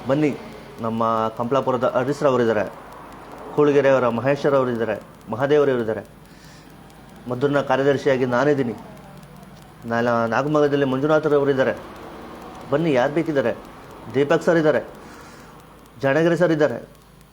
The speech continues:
ಯಾವ್ದು ಹೇಳಿ ನಿಮ್ಮ ಸ್-, ಪ್ರಶ್ನೆ? ಎಲ್ಲಿಗೆ ಬರ್ಬೇಕು ಹೇಳಿ?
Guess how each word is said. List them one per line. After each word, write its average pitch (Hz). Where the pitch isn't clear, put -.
ಯಾವ್ದು 131
ಹೇಳಿ 113
ನಿಮ್ಮ 117
ಸ್-, -
ಪ್ರಶ್ನೆ? 120
ಎಲ್ಲಿಗೆ 139
ಬರ್ಬೇಕು 147
ಹೇಳಿ? 127